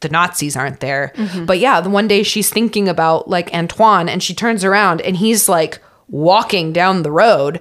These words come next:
Speaker 2: Which is, like, what the fuck?
Speaker 1: Yeah, we haven't heard from him in, like, hundreds of pages.
Speaker 2: I just assumed he was dead.
Speaker 1: Yeah, I think,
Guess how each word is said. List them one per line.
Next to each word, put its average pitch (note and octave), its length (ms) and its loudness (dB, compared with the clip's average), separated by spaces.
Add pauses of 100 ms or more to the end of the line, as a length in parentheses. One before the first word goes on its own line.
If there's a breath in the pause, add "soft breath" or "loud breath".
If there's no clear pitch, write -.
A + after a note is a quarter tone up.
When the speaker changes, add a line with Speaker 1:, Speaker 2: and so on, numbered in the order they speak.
(120)
Speaker 2:
Which C4 220 2
is, B3 160 2
like, G#3+ 340 0 (480)
what B3+ 240 2
the E5 100 2
fuck? G#4 520 2 (100)
Speaker 1:
Yeah, E4 240 4
we C4+ 140 2
haven't E4 160 2
heard C4+ 340 2
from B3 240 0
him G3 140 2
in, G3+ 260 2
like, E3+ 320 0
hundreds C#4 500 0
of G3 140 -2
pages. G3 500 0
Speaker 2:
I F#3 60 2
just F4 160 4
assumed D4 460 4
he D4+ 100 4
was A3+ 200 2
dead. E3+ 520 0
Speaker 1:
Yeah, C#4 240 2 (100)
I C4 60 -2
think, F4 220 -2